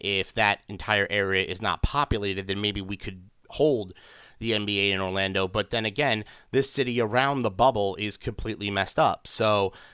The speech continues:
you're gonna be relying, as, you know, Keith Smith said on the last full episode of Downtown Sports, on local crews to come in and shoot the game.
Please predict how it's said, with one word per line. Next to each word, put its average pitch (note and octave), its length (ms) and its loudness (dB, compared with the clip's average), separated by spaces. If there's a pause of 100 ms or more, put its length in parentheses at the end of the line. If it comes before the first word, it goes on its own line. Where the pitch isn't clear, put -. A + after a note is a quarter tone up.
(120)
you're A2 320 -2
gonna A#2+ 160 -2
be A#2 100 -2
relying, G#2+ 560 2
as, G2 880 0
you G2+ 160 -6
know, F2 140 -6
Keith G#2+ 320 -6
Smith A2+ 420 -4
said G#2 580 0
on F#2+ 460 0
the G2 140 -2
last G2+ 340 4
full B2+ 200 -2
episode G#2 320 -4
of G2 60 -8
Downtown F#2+ 440 -4
Sports, G2+ 280 -4
on A#2 160 0
local A#2 320 6
crews D3+ 460 0
to - 80 -6
come A2 180 -4
in G#2 80 -2
and G2 120 -6
shoot F#2+ 280 -4
the F#2+ 80 -8
game. G2+ 360 -2